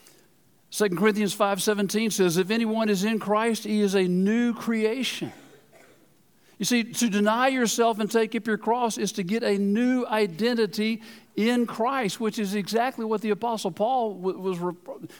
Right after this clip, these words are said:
uh, no doubt was reflecting on these wor-, this statement of Jesus Christ when he said in Galatians two twenty,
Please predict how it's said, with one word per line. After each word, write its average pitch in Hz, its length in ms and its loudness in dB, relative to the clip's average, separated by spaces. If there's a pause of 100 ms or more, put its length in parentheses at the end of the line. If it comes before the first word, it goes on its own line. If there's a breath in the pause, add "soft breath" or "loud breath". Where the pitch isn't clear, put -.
(120)
uh, - 260 -8
no 202 200 2
doubt 226 240 2
was 175 160 -2
reflecting 233 520 0
on 190 140 0
these 220 180 -2
wor-, 180 240 -2
this 220 200 -4
statement 214 400 -2
of 165 60 -6
Jesus 196 280 -2
Christ 247 400 -4 (240 loud breath)
when 196 80 -2
he 202 80 2
said 226 220 2
in 202 80 2
Galatians 208 480 0
two 220 160 -2
twenty, 226 420 -2